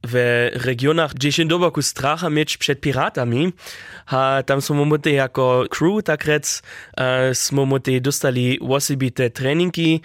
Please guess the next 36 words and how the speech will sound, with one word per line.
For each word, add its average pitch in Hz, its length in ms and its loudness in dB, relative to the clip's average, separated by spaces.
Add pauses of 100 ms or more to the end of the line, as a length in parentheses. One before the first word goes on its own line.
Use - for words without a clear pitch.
(200)
zo 131 140 0
bychmy 131 220 0
na 123 100 0
to 120 120 -4
siłotwane 175 540 0
byli, 156 360 0
jak 139 200 -2
so 135 140 -4
my 127 120 0
zadzierżymy, 156 680 0 (260)
gdyż 135 160 -2
bychmy 139 280 0
w 127 60 2
obchodzie 135 500 0
od - 420 0 (400)
piratów 131 560 0
nikak 135 460 -2
woptate 131 520 0
byli. 131 360 -2 (500)
Ja 127 80 2
się 143 100 0
muszę 147 260 2
to 117 140 0
kus - 200 -2
takie, 131 240 0
e, 120 640 -4
spody 143 380 0
blida 156 300 2
so 139 160 -2
dzierżał, 139 440 0
ale 123 180 2
ja 123 80 2
sam 131 140 -6
też 131 160 -2
słyszał, 135 420 0
że 117 380 0